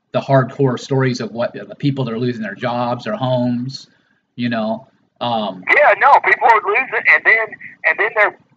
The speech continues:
Speaker 2: then they wanna fuss about these poor people. And look, I, I thought about this this morning a little bit, but these kids, this next generation of kids, they ain't playing. They gonna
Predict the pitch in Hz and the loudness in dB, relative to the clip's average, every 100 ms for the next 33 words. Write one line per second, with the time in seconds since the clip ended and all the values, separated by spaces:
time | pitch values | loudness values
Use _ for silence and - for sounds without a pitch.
0 | - 185 220 208 175 151 180 180 - - | -4 -2 2 2 2 2 2 0 0 4
1 | 160 - 156 - 175 160 160 175 170 160 | 4 4 -4 -6 0 0 2 -2 0 0
2 | 156 135 - - - - 196 208 156 - | 2 0 -6 -20 -8 0 2 4 2 4
3 | 156 202 180 180 165 156 156 202 156 - | 6 8 6 6 6 4 2 -2 -10 -16
4 | 160 196 160 135 135 135 139 131 139 - | -4 2 2 4 2 2 0 -4 -8 -12
5 | - - - - - - 190 226 202 156 | -20 -16 -2 0 2 2 2 2 0 -4
6 | - 180 - 226 214 208 214 208 196 - | 0 0 0 0 4 6 6 2 -6 -4
7 | 214 226 226 _ - - - 165 247 247 | -4 -2 -4 _ -20 -14 -2 0 0 -2
8 | 190 208 254 160 - _ _ _ _ _ | 2 4 4 0 -4 _ _ _ _ _
9 | - 156 240 208 | 0 2 2 0